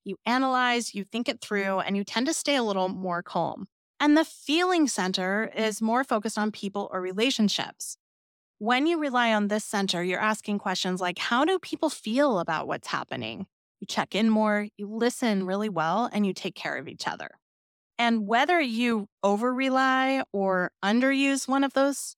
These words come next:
centers of expression can also create certain patterns you can get fixated in, ways that you might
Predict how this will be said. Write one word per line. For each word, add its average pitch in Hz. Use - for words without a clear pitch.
centers 262
of 220
expression 262
can 269
also 233
create 190
certain 185
patterns 180
you 185
can 190
get 175
fixated 143
in, 76
ways 196
that 180
you 190
might 180